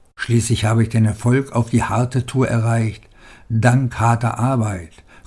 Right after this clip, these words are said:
kluger Arbeit und weiser Arbeit. Und ich habe den Wendepunkt erreicht. Machen Sie also Ihre Arbeit aufrichtig, indem Sie Ihre Leidenschaften erkennen und sie mit zielstrebiger Hingabe verfolgen,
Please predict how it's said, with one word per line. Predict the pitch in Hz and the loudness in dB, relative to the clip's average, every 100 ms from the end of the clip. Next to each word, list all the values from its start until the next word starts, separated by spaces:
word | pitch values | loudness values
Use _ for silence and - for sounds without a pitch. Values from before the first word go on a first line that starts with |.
| - | 2
kluger | 120 143 165 143 135 | 6 6 6 2 0
Arbeit | 120 127 117 117 113 113 - - - - | -2 0 0 0 -2 -4 -10 -20 -14 4
und | 123 117 120 - | 4 4 0 -4
weiser | 107 139 143 113 98 - | 0 0 0 0 -4 -4
Arbeit. | 101 101 101 90 87 95 - _ - - - | -4 -4 -6 -8 -10 -14 -20 _ -20 -20 0
Und | 127 117 | 4 6
ich | 110 | 4
habe | 104 113 | 2 2
den | 107 101 95 | 0 -2 0
Wendepunkt | 131 123 117 110 101 | 2 0 -2 -6 -4
erreicht. | 101 - 101 98 92 - - _ _ _ _ _ _ _ - - - | -6 -6 -8 -8 -12 -18 -20 _ _ _ _ _ _ _ -20 -20 -6
Machen | 113 113 143 123 | 0 2 2 2
Sie | 120 | 0
also | - 117 110 | 0 0 0
Ihre | 113 107 95 - | -2 -4 -6 -6
Arbeit | 117 113 117 - | -4 -2 -4 0
aufrichtig, | 117 127 - 117 - - 110 - - - - - _ - | 0 0 -6 -8 -8 -8 -8 -10 -20 -20 -20 -20 _ 0
indem | 107 113 113 | 2 6 4
Sie | 113 | 4
Ihre | 104 104 | 0 0
Leidenschaften | 98 110 131 131 123 113 113 117 | 0 2 0 0 -4 -6 -6 -8
erkennen | 110 - 117 117 110 92 - _ _ - _ - _ - | -6 0 0 2 -2 -6 -14 _ _ -20 _ -20 _ -2
und | 110 110 | 0 2
sie | 113 | 0
mit | 101 - - | -2 -4 -10
zielstrebiger | - - 139 160 170 170 - - - - - 113 123 117 117 117 | -10 -4 -2 0 0 -2 -6 -20 -16 -14 -2 2 4 4 2 2
Hingabe | 117 110 113 127 123 113 110 113 113 | 0 -2 -2 0 0 0 0 0 -2
verfolgen, | - - 113 120 120 110 98 | -4 -4 -2 0 0 -2 -8